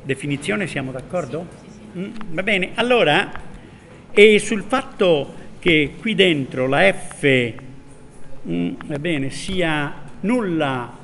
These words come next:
Speaker 1: per il suo argomento negativo, siamo d'accordo? Allora, quando tau è maggiore di t, quanto vale questo argomento?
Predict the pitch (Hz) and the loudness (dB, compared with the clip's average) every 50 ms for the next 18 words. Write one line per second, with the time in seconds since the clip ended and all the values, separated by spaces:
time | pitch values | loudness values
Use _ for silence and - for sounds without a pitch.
0 | - - - 160 147 160 160 147 - - 226 214 196 185 175 156 151 143 156 165 | -8 -4 -2 -2 0 -2 -4 -6 -6 -4 -2 0 0 0 0 -2 -4 -4 -2 -2
1 | 180 214 220 202 190 175 - - 147 147 143 135 131 127 127 - 190 208 208 202 | 0 -2 -2 -4 -6 -6 -6 -6 -4 -4 -4 -4 -4 -6 -8 -8 -8 -8 -8 -8
2 | 214 208 214 - - - - 143 120 113 110 113 110 - 180 170 147 127 123 160 | -8 -10 -10 -14 -16 -12 -10 -10 -10 -10 -10 -12 -8 -4 -4 -4 -2 -4 -6 -8
3 | 180 - - - - - - - - - - - - - 208 240 254 240 190 151 | -8 -10 -14 -20 -20 -20 -20 -20 -20 -20 -20 -10 -4 0 2 4 6 6 6 6
4 | 151 190 208 - - - - - - - - - - 240 262 262 240 214 180 143 | 4 4 2 0 -2 -8 -10 -8 -8 -8 -8 -8 -6 -6 -4 -4 -4 -4 -4 -6
5 | - - - - - - - - - 185 180 214 214 214 214 214 180 156 160 170 | -8 -10 -14 -20 -20 -20 -14 -8 -6 -6 -4 -4 -6 -8 -6 -6 -4 -4 -2 -4
6 | 196 - - - - - 156 156 160 139 131 123 131 135 139 143 160 165 180 185 | -4 -6 -10 -14 -10 -6 -6 -4 -6 -6 -8 -6 -4 -4 -4 -4 -4 -6 -8 -10
7 | 165 185 170 - - - - - - - - - - - - - - - - - | -10 -12 -14 -14 -14 -12 -10 -8 -6 -8 -8 -8 -10 -8 -4 -4 -4 -4 -6 -14
8 | - - - - - - - - - - - - - - - - - - - - | -16 -20 -20 -20 -20 -20 -20 -20 -20 -20 -20 -20 -20 -20 -20 -20 -20 -20 -20 -20
9 | - - - - - - _ _ - _ _ _ _ _ _ _ _ _ - - | -20 -20 -20 -20 -20 -20 _ _ -20 _ _ _ _ _ _ _ _ _ -20 -20
10 | - - - - 185 - - - - - - - - - - - - - - - | -20 -20 -20 -20 -20 -20 -20 -20 -20 -20 -20 -20 -18 -14 -10 -8 -6 -6 -6 -8
11 | - - - - - 160 170 196 - 196 202 180 147 123 117 120 - 139 120 - | -8 -10 -8 -6 -4 -4 -4 -4 -4 -4 -2 -2 -2 -2 -6 -8 -10 -12 -12 -12
12 | - 135 123 120 120 127 123 123 123 120 127 123 - 160 175 170 - - - | -12 -12 -12 -12 -12 -12 -12 -10 -12 -12 -14 -14 -12 -12 -10 -8 -8 -8 -8